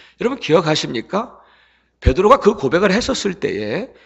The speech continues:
예수님께서 그에게 이런 말씀을 하십니다. 베드로에게, 네가 고백한 건, 네가 알게 한 것은 혈육이 아니다. 하늘에 계신 아버지께서 알게 하신 것이다라고 말씀합니다.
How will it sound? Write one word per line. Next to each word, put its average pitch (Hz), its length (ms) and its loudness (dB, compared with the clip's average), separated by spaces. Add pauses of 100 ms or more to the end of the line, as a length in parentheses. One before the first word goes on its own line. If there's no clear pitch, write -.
(160)
예수님께서 165 580 0
그에게 123 520 -2
이런 262 320 -4
말씀을 185 380 -8
하십니다. - 440 -16
베드로에게, - 680 -20 (920)
네가 170 280 0
고백한 160 500 -2
건, 160 140 -4
네가 147 200 -2
알게 107 260 -10
한 101 160 -10
것은 113 460 -8 (720)
혈육이 269 480 -2
아니다. - 460 -18 (1400)
하늘에 190 340 4
계신 208 420 4 (420)
아버지께서 156 1080 0 (140)
알게 104 380 -10
하신 226 360 -8
것이다라고 185 440 0
말씀합니다. 127 760 -8